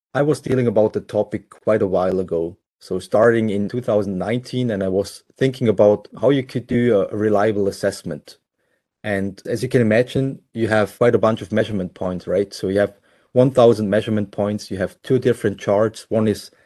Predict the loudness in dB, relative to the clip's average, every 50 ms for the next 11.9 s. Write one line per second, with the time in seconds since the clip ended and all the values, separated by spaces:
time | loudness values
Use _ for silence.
0 | _ _ _ _ _ _ _ -8 -8 -8 -2 2 2 4 4 4 2 -2 -8 -14
1 | -18 -16 _ -2 0 0 0 0 -2 -4 -6 -2 0 0 0 0 0 -4 -2 -2
2 | -2 -2 -2 -4 -8 _ _ _ _ _ _ _ _ _ _ -8 0 2 2 2
3 | 4 4 4 4 4 4 2 -2 _ _ _ _ _ -2 0 0 2 2 2 2
4 | 4 4 4 4 2 2 0 -2 0 0 -2 -2 -2 -4 -6 -8 -6 -8 -10 -14
5 | -8 -4 -4 -4 -2 -2 -2 -2 -2 -2 -6 -8 -8 -10 -16 -20 _ _ _ _
6 | _ _ _ _ _ _ _ _ _ _ _ -8 -2 2 4 4 4 4 2 0
7 | -8 _ _ _ _ _ _ _ _ _ _ _ _ _ -2 0 0 0 0 -2
8 | -4 -6 -4 -4 -4 -6 -6 -8 -8 -4 -4 -4 -2 -2 -2 -2 -2 0 -2 -2
9 | -2 -4 -4 -4 -2 -2 -2 -2 -4 -8 -12 -10 -8 -2 0 2 2 2 0 -2
10 | -4 -2 0 0 0 0 0 0 0 0 2 2 2 0 0 0 -2 -2 -2 -4
11 | -4 -4 -6 -8 -6 -6 -8 -8 -6 -6 -6 -8 -8 -10 -16 -20 -20